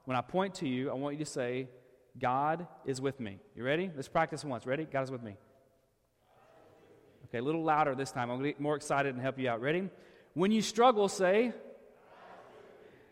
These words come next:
When you lose hope, say. When you are tempted to sin, say. When you have no way out, say. A little louder, guys.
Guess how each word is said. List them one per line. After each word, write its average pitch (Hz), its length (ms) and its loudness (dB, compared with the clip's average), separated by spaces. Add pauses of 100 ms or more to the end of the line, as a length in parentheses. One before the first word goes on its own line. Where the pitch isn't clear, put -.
(100)
When 160 160 0
you 185 100 2
lose 214 260 10
hope, 196 540 6
say. 156 400 4 (1600)
When 147 140 0
you 196 120 4
are 156 60 6
tempted 208 480 0
to 165 80 2
sin, 220 360 2
say. 247 480 4 (1700)
When 190 240 4
you 208 380 2 (320)
have 151 260 0
no 185 300 8
way 226 260 8
out, 202 300 8
say. 165 380 4
A - 1600 -18
little 147 160 -2
louder, 131 240 -2
guys. 117 400 -6